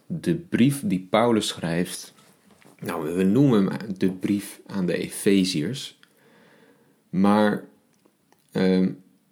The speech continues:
waarschijnlijk is die breder opgesteld, eigenlijk aan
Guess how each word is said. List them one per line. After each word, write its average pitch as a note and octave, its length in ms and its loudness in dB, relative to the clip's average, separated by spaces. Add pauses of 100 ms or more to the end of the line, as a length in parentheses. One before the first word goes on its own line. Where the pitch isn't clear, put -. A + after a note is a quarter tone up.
(100)
waarschijnlijk G2 520 -2
is - 160 -4
die F#2 360 -2
breder F2+ 600 0
opgesteld, - 720 -12 (280)
eigenlijk E2 580 -6
aan C#2+ 400 -8